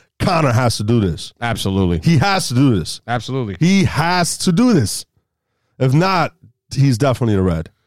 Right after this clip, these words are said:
Speaker 1: I'll be so concerned.
Speaker 2: Yeah, but it's speaking about, uh, also, there's another thing where I'm worried about. Now, Joe Mixon had a good game last week, and that also just salvaged him because of the one-yard touchdown reception.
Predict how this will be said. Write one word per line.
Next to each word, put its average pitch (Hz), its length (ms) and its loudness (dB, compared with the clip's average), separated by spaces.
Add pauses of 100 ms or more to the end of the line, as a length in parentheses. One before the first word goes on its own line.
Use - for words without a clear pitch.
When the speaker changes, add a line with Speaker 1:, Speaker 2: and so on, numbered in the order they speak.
(880)
Speaker 1:
I'll 117 160 0
be 104 120 -2
so - 340 -2
concerned. 80 440 -6 (920)
Speaker 2:
Yeah, 127 260 0
but 123 140 0
it's 131 160 0
speaking 156 220 0
about, 147 240 2
uh, 127 460 2 (260)
also, 131 380 2
there's 123 160 2
another 127 260 2
thing 127 220 2
where 123 100 4
I'm 120 80 2
worried 123 220 2
about. 117 320 2
Now, 117 180 2
Joe 135 220 0
Mixon 139 260 2
had 127 100 2
a 120 40 0
good 120 180 0
game 120 220 2
last 117 340 0
week, 127 140 2
and 120 60 0
that 113 100 0
also 117 260 0
just 101 180 -4
salvaged 113 360 0
him 113 80 0
because 104 260 0
of 104 60 -2
the 101 60 0
one-yard 107 540 0
touchdown 104 440 -2
reception. 117 580 -2